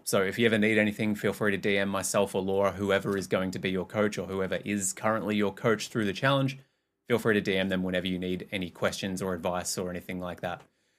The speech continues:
Um, for this one for today, I have no idea what to call it. At the moment, I'm calling it Why You Need to Get Lost,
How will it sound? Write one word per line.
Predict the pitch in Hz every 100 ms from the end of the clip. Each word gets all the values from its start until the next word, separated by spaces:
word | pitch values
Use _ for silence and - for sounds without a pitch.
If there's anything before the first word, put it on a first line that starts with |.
| _ _ _
Um, | 110 107 107 104 - _ _ _ _ _ _ _ _ _
for | - - 151 156 165 170 - _ _ _
this | 107 123 -
one | 117
for | 104 -
today, | - 98 82 - _ _ _ _ _ _ - _ _ _ _ _ _ _
I | 120
have | 127
no | 117 135
idea | 139 120
what | 107 113
to |
call | - - 101
it. | 120
At | 127
the | 135
moment, | 113 107 107
I'm | 101
calling | 110 104 101
it | 92
Why | 90 92
You | 90
Need | 90 92
to |
Get | 98 92
Lost, | 92 90 117 -